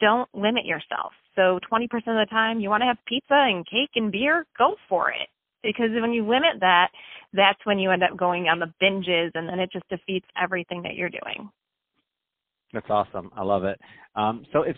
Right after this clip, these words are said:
Speaker 2: somebody's listening to this and they want, uh, more information, Rebecca, what's the best way for them to get it?
Speaker 1: So right now, uh, the best way to contact me is on social media. So Shakti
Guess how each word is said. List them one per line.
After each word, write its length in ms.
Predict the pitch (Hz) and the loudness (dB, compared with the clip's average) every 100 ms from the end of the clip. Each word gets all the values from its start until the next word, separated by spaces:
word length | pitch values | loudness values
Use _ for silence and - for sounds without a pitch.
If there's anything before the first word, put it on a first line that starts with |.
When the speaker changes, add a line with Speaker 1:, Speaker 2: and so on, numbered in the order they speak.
| - | -4
Speaker 2:
somebody's 440 | 233 285 269 156 | 0 2 2 2
listening 460 | 127 123 - 98 90 | 2 2 -4 -10 -10
to 100 | 92 | -10
this 260 | 82 87 82 - - | -6 -4 -4 -10 -12
and 260 | 98 101 | -10 -8
they 160 | 101 113 | -6 -6
want, 420 | 120 135 127 - | -4 -2 -2 -2
uh, 240 | 104 104 95 | -4 -2 -4
more 380 | 101 117 110 - | -6 -4 -4 -4
information, 680 | 110 95 - 98 95 90 92 | -8 -10 -10 -8 -6 -6 -10
Rebecca, 360 | 85 90 85 85 | -4 -4 -4 -6
what's 240 | 107 - | -8 -8
the 80 | 156 | -4
best 220 | 147 131 | -2 -2
way 120 | 120 - | -4 -4
for 80 | |
them 160 | 104 92 | -6 -8
to 60 | 85 | -8
get 120 | 82 | -12
it? 100 | - _ _ _ _ _ _ _ _ - - - - | -14 _ _ _ _ _ _ _ _ -20 -20 -10 0
Speaker 1:
So 240 | 262 226 | 2 2
right 220 | 233 247 320 | 2 2 2
now, 400 | 294 262 269 311 | 2 4 4 2
uh, 120 | - 214 | 0 0
the 100 | 202 | 2
best 300 | 196 202 - | 2 2 2
way 100 | 254 | 0
to 80 | |
contact 680 | 247 233 214 214 208 208 - | 2 2 2 2 0 0 -2
me 220 | 220 220 - | -4 -4 -4
is 80 | 190 - | -6 -4
on 200 | 185 196 | -4 -4
social 240 | 196 - | -6 -2
media. 340 | 285 185 180 240 330 _ | -2 0 0 0 -2 _
So 140 | 190 185 - | -4 -4 0
Shakti 560 | 202 190 - 269 294 | 0 0 -2 -4 -4